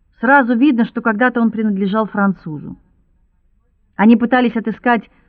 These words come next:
личный знак мертвеца, но безуспешно. Пембертон, дежуривший в ту ночь, приказал им вновь похоронить останки в воронке. На другой день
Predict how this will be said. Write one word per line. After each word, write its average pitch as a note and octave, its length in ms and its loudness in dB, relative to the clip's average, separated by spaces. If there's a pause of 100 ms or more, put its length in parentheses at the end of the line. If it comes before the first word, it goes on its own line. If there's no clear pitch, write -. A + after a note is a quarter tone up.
(100)
личный G3+ 500 2
знак G3 260 0
мертвеца, F#3 540 0
но B3 180 6
безуспешно. G#3+ 800 -6 (1160)
Пембертон, G3 640 4 (340)
дежуривший G3+ 600 2
в - 60 -20
ту F#3+ 120 0
ночь, C4 360 4 (440)
приказал G#3 440 2
им B3+ 120 6
вновь B3 440 6
похоронить F3 480 -4
останки G#3 440 -2
в F3 100 -6
воронке. E3+ 560 -2 (1080)
На G3 120 0
другой F#3+ 340 4
день A#3 360 2